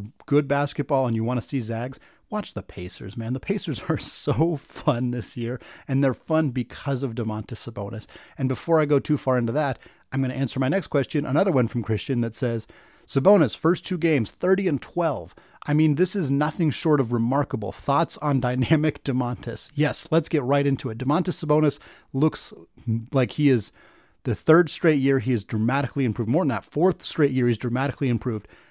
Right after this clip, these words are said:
And when you are an all-star and you dramatically improve and you make another all-star game, most people don't expect you to dramatically improve again, but yet <laughs> here we are. Domantas looks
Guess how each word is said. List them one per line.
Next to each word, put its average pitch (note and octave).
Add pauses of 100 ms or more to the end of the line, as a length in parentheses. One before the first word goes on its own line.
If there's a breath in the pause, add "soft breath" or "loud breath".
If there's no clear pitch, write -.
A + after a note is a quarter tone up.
(140 soft breath)
And C3+
when C#3
you C#3
are C3
an C3
all-star F3+
and D3+
you B2
dramatically C3
improve D3 (240 soft breath)
and C3
you B2
make B2+
another C3
all-star D3+
game, D#3+ (420 soft breath)
most F#3
people G#3+
don't F3
expect -
you E3+
to F#3+
dramatically F3+
improve F#3+
again, E3+
but C3
yet C#3+
<laughs> -
here F3+
we D#3+
are. D#3+
Domantas C3+
looks C#3